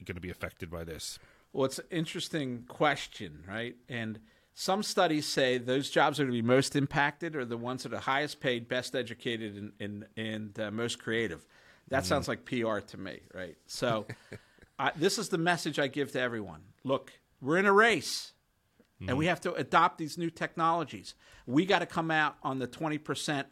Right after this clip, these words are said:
Speaker 2: seeing eighty percent of the opportunities. We need to work together to gain these skills. And I'm not just saying this to get ahead here at Gregory F C A. Like, I, I would love all you guys, uh, all of you to work here for the rest of your lives. But
Speaker 1: Mm-hmm.
Speaker 2: I wanna make a more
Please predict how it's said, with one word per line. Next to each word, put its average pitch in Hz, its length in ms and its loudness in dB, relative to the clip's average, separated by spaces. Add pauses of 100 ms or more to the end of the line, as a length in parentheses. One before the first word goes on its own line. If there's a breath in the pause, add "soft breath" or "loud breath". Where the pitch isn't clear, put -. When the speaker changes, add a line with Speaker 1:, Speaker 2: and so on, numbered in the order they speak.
Speaker 2:
seeing 131 300 -4
eighty 143 220 0
percent 139 340 -6
of 131 80 -6
the 127 100 -2
opportunities. 127 800 -4 (380 loud breath)
We 143 120 0
need 160 200 2
to 147 80 4
work 165 300 4
together 156 400 0
to 127 80 -6
gain 139 300 -4
these 135 180 -6
skills. 151 500 -2 (400 soft breath)
And 143 200 0
I'm 185 160 4
not 208 180 4
just - 300 0
saying 160 300 0
this 135 280 -4 (160)
to - 100 -8
get 135 140 -2
ahead 135 240 -2
here 127 200 -2
at 123 100 -6
Gregory 123 340 -2
F 110 80 -4
C 113 200 -6
A. 87 200 -6 (140)
Like, 101 220 -10
I, 139 200 0
I 147 80 -2
would 147 160 0
love 147 200 6
all 147 160 6
you 139 120 2
guys, 139 220 4
uh, 175 160 8
all 214 160 12
of 196 80 2
you 170 160 6
to 147 100 2
work 151 220 6
here 151 120 2
for 147 100 -2
the 131 100 2
rest 127 240 0
of 135 40 -4
your 120 100 -2
lives. 104 360 -2
But 143 300 0
Speaker 1:
Mm-hmm. 110 220 -2 (320 loud breath)
Speaker 2:
I 160 80 8
wanna 175 180 4
make 170 300 2
a 156 40 2
more 151 460 4